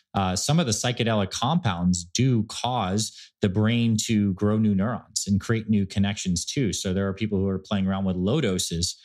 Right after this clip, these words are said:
of things like psilocin or psilocybin, some of the compounds in those, uh, hallucinogenic mushrooms, and, like, seeing benefits to creativity, to mood, without even necessarily, frankly, going on a journey or a trip, if you will.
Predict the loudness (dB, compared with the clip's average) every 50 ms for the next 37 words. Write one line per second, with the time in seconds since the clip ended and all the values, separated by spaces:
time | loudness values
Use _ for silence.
0 | -20 -20 -20 _ _ -2 0 0 2 0 -2 -2 -6 -12 -6 _ 0 2 2 2
1 | 0 0 -2 -4 -4 -2 -4 -2 -2 0 2 2 2 0 0 0 0 0 2 0
2 | 0 0 0 0 0 0 0 -2 -2 -2 0 0 0 0 0 0 0 0 0 -2
3 | -2 -4 -2 -2 -2 -2 -2 -2 0 0 0 0 0 0 -4 -6 -8 -4 -4 -2
4 | -2 -2 -4 -8 _ -20 -20 -20 _ _ 0 2 2 2 2 0 0 2 2 0
5 | 0 2 2 2 2 2 0 0 2 2 2 2 2 0 0 0 0 0 -2 -4
6 | -4 -4 -6 -6 -2 0 2 2 2 2 0 0 -2 -2 -4 -2 -2 -2 -4 -4
7 | -6 -6 -6 -6 -4 -2 0 2 2 2 0 0 -2 -2 -2 -2 -2 -2 -2 0
8 | 0 0 0 -2 -2 -2 0 2 2 2 2 2 0 -2 -2 -4 -10 -18 -14 _
9 | 0 0 2 2 2 0 0 0 2 0 0 0 0 0 0 2 0 0 -2 0
10 | 0 0 0 2 0 0 2 2 2 2 4 2 2 2 0 0 0 -2 -2 -6
11 | -8 -10 _ _ _ _ _ -2 0 2 2 2 4 2 2 2 0 0 0 -2
12 | -2 -4 -2 0 0 0 0 -2 -2 0 -2 0 0 0 -2 -2 -4 -8